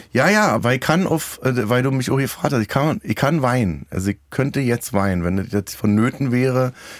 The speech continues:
dass wir das jetzt drehen, dann hab ich zu dem Regisseur, das war der Markus Seer-Film, da, das,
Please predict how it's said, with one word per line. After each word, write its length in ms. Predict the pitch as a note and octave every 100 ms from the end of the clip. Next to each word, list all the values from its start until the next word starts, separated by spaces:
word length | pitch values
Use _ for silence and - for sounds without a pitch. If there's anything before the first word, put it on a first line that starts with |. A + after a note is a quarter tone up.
| -
dass 200 | G2+ -
wir 80 | A2
das 140 | G2
jetzt 220 | G2+ -
drehen, 420 | - F#2 A#2 D#3 E3+ - - - -
dann 100 | G2+
hab 80 | A2
ich 80 | -
zu 100 | A2
dem 160 | A2+
Regisseur, 440 | G2+ G#2+ G2+ D3 C#3
das 160 | A2+
war 140 | A#2+ B2+
der 140 | C3+
Markus 400 | B2+ B2+ D3 D3
Seer-Film, 680 | - D3 F#2 - F2+ E2+ D#2
da, 180 | F2 E2+
das, 180 | D#2+